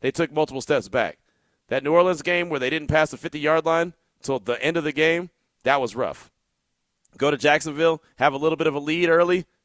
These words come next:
lose it, right? Obviously, we know how it went when they were in Pittsburgh on Christmas Eve, had a lead, lost it. So there was mul-, there was plenty of things that they did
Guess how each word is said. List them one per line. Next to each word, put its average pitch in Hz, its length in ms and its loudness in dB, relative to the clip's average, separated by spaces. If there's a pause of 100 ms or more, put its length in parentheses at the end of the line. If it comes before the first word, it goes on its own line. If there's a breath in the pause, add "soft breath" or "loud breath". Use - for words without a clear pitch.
(120)
lose 107 300 -8
it, - 140 -18 (340)
right? 139 340 2 (360)
Obviously, 143 360 2
we 139 120 -4
know 139 120 2
how 135 180 4
it 127 60 -4
went 135 280 -6
when 117 120 -6
they 123 80 -4
were 127 140 -4
in 120 80 -6
Pittsburgh 135 380 -4
on 117 80 -8
Christmas 120 400 -8
Eve, 143 240 -2 (160)
had 135 200 2
a 135 40 -2
lead, 143 400 -2 (260)
lost 90 320 -4
it. 58 140 -16 (720)
So 131 280 2
there 160 120 4
was 170 160 0
mul-, 156 320 2
there 175 100 2
was 165 140 -2
plenty 226 240 2
of 180 160 0
things 165 300 0
that 131 120 -8
they 135 200 -2
did 101 540 -2